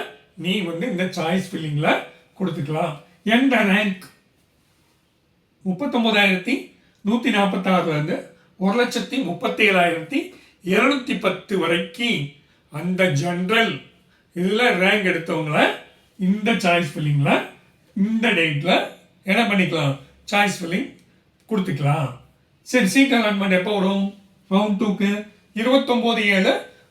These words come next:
ரெண்டாயிரத்தி இருபத்தஞ்சுல இருந்து முப்பது ஏழு ரெண்டாயிரத்தி இருபத்தஞ்சு.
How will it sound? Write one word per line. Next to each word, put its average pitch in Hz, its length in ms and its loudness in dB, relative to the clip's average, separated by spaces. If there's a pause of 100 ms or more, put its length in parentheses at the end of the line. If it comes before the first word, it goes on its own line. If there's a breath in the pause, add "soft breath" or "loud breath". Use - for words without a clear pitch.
ரெண்டாயிரத்தி 214 540 2
இருபத்தஞ்சுல 175 480 -2
இருந்து - 480 -2 (240 soft breath)
முப்பது 240 480 4
ஏழு 196 320 0 (260)
ரெண்டாயிரத்தி 220 520 4
இருபத்தஞ்சு. 151 440 -4